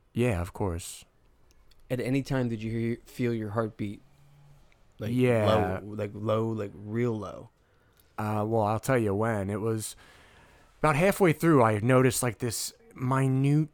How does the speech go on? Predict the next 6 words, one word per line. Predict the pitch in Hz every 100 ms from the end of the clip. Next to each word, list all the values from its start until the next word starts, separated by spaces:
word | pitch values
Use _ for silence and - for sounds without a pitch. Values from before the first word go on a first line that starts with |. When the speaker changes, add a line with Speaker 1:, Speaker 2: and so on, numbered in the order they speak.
| _ _ -
Speaker 1:
water | 127 120 131 117 98 92 - _
dripping | - 117 127 123 117
into | 113 110 104 -
Speaker 2:
Oh, | 101 95 139
that's | 123 127 -
weird. | 135 123